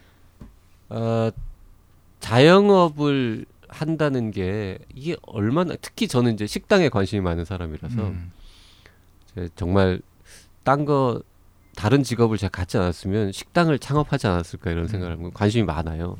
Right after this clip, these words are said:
Speaker 2: 네.
Speaker 1: 근데 그 식당을 열심히 운영하는 사람들이 얼마나 훌륭한 분들인지를 제가 새삼 느끼면서 이제 맛집 사장님들을 더욱 존경하게 됐죠.
Speaker 2: 네.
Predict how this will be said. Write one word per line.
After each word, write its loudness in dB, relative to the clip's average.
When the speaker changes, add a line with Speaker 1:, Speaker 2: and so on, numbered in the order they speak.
Speaker 2:
네. -4
Speaker 1:
근데 4
그 8
식당을 4
열심히 4
운영하는 2
사람들이 -4
얼마나 0
훌륭한 0
분들인지를 -6
제가 -8
새삼 -4
느끼면서 -6
이제 -16
맛집 -6
사장님들을 -6
더욱 -8
존경하게 -6
됐죠. -18
Speaker 2:
네. -8